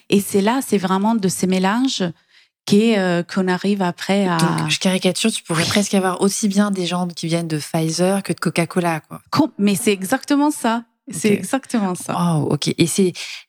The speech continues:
Speaker 2: et c'est pas trop difficile de créer une culture commune, justement, avec des profils aussi différents ?
Speaker 1: En fait, on a vraiment créé, bah, déjà, on crée tout ça autour de nos brands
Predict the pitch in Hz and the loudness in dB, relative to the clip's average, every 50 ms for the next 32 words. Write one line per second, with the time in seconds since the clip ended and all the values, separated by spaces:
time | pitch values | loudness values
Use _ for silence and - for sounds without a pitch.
0 | - 196 190 190 190 190 190 190 - - - 196 - 240 262 - - 226 208 202 | 2 2 4 4 4 4 2 2 0 -2 -4 -2 -2 -2 -2 -2 -4 -4 -4 -4
1 | - - - - 254 262 - 196 170 - - - 190 190 196 185 165 - - - | -6 -6 -4 -4 -2 0 0 0 0 -2 -4 -2 -2 0 0 -2 -2 -4 -6 -6
2 | 190 - - 202 - - - 190 185 190 220 240 220 196 185 170 - - 175 185 | -2 0 0 0 0 0 0 0 2 2 0 0 0 -2 -4 -4 -2 0 0 0
3 | 208 208 175 156 143 151 151 - - 165 160 175 170 - - _ - 196 196 185 | 0 0 0 0 -2 -4 -4 -4 -2 -4 -4 -4 -6 -8 -12 _ -4 -2 -2 -2
4 | - 208 190 190 185 - 190 185 185 202 226 233 _ _ _ _ _ _ _ _ | -2 -4 -6 -6 -4 -4 -4 -4 -2 -4 -6 -8 _ _ _ _ _ _ _ _
5 | _ _ _ _ _ _ _ _ - - 220 190 185 - - 240 - _ - 208 | _ _ _ _ _ _ _ _ -4 0 0 0 2 2 0 -2 -2 _ -2 -2
6 | 196 - - 185 185 185 175 175 175 170 165 175 185 202 208 208 208 208 214 220 | -2 0 0 0 2 2 2 0 0 -2 -6 -4 -2 0 0 2 2 2 2 0
7 | 233 233 - - - 202 185 180 175 185 180 175 190 185 190 202 196 196 190 180 | 0 -2 -4 -4 -2 0 0 0 0 0 0 0 0 0 0 0 0 2 0 0
8 | 170 - - 180 175 - 196 190 - - 202 196 190 - - 190 - 175 175 175 | -2 -2 -2 -4 -2 0 -2 -2 0 0 0 0 0 -2 -4 -4 -2 0 0 2
9 | 170 160 156 - - 170 165 170 196 214 208 233 | 2 0 0 -2 0 0 2 2 2 0 -2 -4